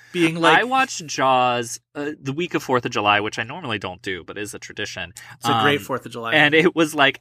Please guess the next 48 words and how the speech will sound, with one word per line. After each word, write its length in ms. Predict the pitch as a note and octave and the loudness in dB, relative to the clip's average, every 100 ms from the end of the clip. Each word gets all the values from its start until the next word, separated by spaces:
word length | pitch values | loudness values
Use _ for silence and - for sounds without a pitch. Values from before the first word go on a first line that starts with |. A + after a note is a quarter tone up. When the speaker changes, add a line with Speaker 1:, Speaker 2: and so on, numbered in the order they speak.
| - | 2
Speaker 2:
as 380 | B2+ B2+ C3 - B2+ | 6 6 4 2 2
everything 580 | C3 C#3+ D3 E3+ C#3+ | 2 2 2 2 0
was 160 | C#3+ B2+ | 0 -2
reopening, 840 | A#2 A#2+ A#2+ G#2+ G#2+ C3 C3+ C#3+ | 0 2 4 2 0 2 2 2
and 160 | D3 D#3 | 2 2
Speaker 1:
Yep. 80 | C3+ | 2
Speaker 2:
I 20 | |
was 120 | A#2+ | 2
like, 180 | B2 - | -2 2
"All 220 | A2 B2 E3+ | 6 6 4
of 100 | C#3 | 0
these 220 | F#2+ F2 | -6 0
governors, 600 | G#2+ G#2 A2+ G#2+ G#2+ - | 2 2 0 -4 -4 -8
<laughs> 200 | B2 C3+ B2+ | -10 -8 -6
like, 260 | A2+ - - - G3 - C3 _ | -6 -6 -12 -16 -16 -16 -20 _
local, 840 | C#3+ C3+ B2 A#2+ - A#2+ A2+ A2 G#2 | -4 2 6 6 6 2 4 0 -2
uh, 240 | A#2 G#2+ A2+ | 0 0 2
government 440 | A2 G#2 G#2 G#2 | 0 0 -4 -2
people 220 | A2 G#2+ | -2 -2
need 180 | G#2 A2+ | -6 -4
to 100 | B2+ | -2
rewatch 460 | C3 B2 A#2+ A2+ A2 | 0 6 4 4 -4
Jaws 580 | G#2+ G#2 A2+ A2 G2+ | 0 4 6 4 0
and 200 | G#2 G#2 | -12 -8
learn 320 | G#2 A2+ A2+ G2+ | -4 -4 -4 -6
something 340 | G#2 A2+ C3+ | -6 -2 4
Speaker 1:
You're 120 | F3+ | 4
Speaker 2:
from 80 | F3+ | 8
Speaker 1:
all 320 | F3+ F#3 G3 | 6 8 6
Speaker 2:
this, 20 | F3 | 6
you 40 | |
Speaker 1:
the 60 | F#3 | 4
Speaker 2:
guys." 120 | E3+ | 6
Speaker 1:
mayor 360 | F3 F3+ F3+ E3 | 6 8 8 6
of 120 | D#3 | 6
Amity 380 | D#3 D#3+ D#3 C#3+ | 6 4 4 4
Island, 460 | C#3+ D3 B2 A2 | 6 4 0 -6
for 160 | - A#2+ | -12 -14
Christ's 480 | - - A2+ - - | -10 -6 -6 -6 -8
sake. 160 | A2 | -8
Speaker 2:
Hi, 180 | G#2+ F#3 | -2 0
listeners. 500 | D#3+ C#3 - C3+ B2+ A#2+ _ _ | 0 -4 -6 -8 -8 -12 _ _
Stop 340 | - - C3 | -8 -2 -2
going 220 | - B2 A2+ | -2 -6 -6
to 80 | |
bars. 380 | G#2+ F#2+ E2 - - | -8 -8 -8 -12 -4
Um, 120 | B2 | 2
Speaker 1:
Yeah, 240 | C3+ G2+ | 2 2